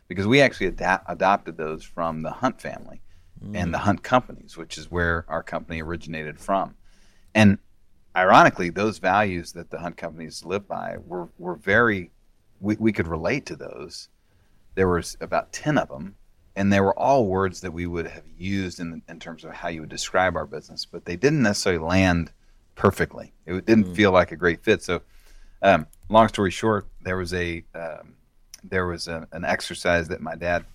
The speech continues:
Speaker 1: did called the Strength Finder, uh, that you've probably heard of. And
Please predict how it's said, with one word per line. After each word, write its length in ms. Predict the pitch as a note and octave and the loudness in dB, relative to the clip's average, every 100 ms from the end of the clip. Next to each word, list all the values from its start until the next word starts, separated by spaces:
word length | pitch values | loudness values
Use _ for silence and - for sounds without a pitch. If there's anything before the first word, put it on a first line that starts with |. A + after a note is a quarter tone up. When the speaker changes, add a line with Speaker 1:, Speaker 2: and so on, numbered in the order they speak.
| - | -14
Speaker 1:
did 260 | E2+ E2 - | -10 -10 -6
called 200 | E2 D#2 | -8 -6
the 80 | |
Strength 340 | - F#2+ F#2 E2+ | -8 -4 -4 -4
Finder, 420 | E2 D#2+ D#2 D2+ _ _ _ _ | -8 -6 -8 -12 _ _ _ _
uh, 180 | - D#2+ | -6 -6
that 240 | D#2+ D#2+ - | -6 -14 -14
you've 200 | E2 _ | -16 _
probably 340 | - E2 D#2+ | 0 0 0
heard 240 | D#2 E2 D2+ | -4 -4 -4
of. 220 | D#2 - - | -8 -10 -10
And 240 | F2 E2 | -8 -8